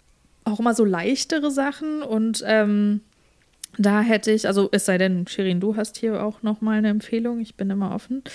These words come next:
Ähm, aber, ja, ich, ich, ich bräuchte auch tatsächlich grad mal so ein bisschen Anstoß,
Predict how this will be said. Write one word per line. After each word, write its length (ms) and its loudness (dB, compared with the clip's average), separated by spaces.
Ähm, 240 4
aber, 600 2
ja, 540 -2
ich, 260 -4
ich, 360 -2
ich 240 -6
bräuchte 460 0
auch 200 -2
tatsächlich 760 -2
grad 240 -4
mal 200 -2
so 80 -4
ein 80 -4
bisschen 420 -4
Anstoß, 720 -4